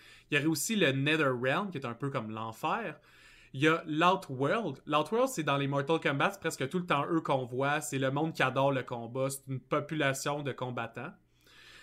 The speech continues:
Après ça, il y a le Chaos Realm et le Order Realm. Évidemment, c'est des mondes opposés. On comprend un peu leur, euh, pourquoi ils existent dans l'univers juste par le nom qu'ils ont. Et le dernier monde, c'est Edenia.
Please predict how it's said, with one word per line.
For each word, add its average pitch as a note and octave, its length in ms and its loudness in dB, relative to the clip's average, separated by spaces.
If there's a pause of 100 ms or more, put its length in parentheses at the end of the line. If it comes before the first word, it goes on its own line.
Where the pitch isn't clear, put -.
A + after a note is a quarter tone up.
(180)
Après D#3 220 0
ça, B3 160 4
il G3 80 0
y F3+ 60 6
a D3+ 200 2
le C#3+ 160 2
Chaos G3+ 600 0
Realm D#3 500 0
et C#3 80 -4
le C3+ 140 4 (220)
Order D3+ 320 2 (160)
Realm. D#3 400 -4
Évidemment, C3+ 400 -2
c'est C#3 140 -6
des B2 120 -2
mondes B2+ 380 -2
opposés. C3+ 560 -6 (240)
On C3+ 80 -2
comprend C3+ 400 -2
un B2+ 140 -2
peu C#3+ 160 -6
leur, A#2+ 260 -4
euh, A2 140 -10 (1400)
pourquoi G3+ 260 2
ils F#3+ 60 8
existent D3+ 440 2
dans D3 80 4
l'univers D3 480 2
juste C#3+ 240 -6
par C3+ 120 2
le B2 100 0
nom C3 300 -4
qu'ils C3 220 -10
ont. E3 120 -12 (420)
Et C#3+ 60 -2
le D#3 120 4
dernier F3 320 4
monde, F#3 300 0
c'est C3+ 320 -4
Edenia. C#3 640 -2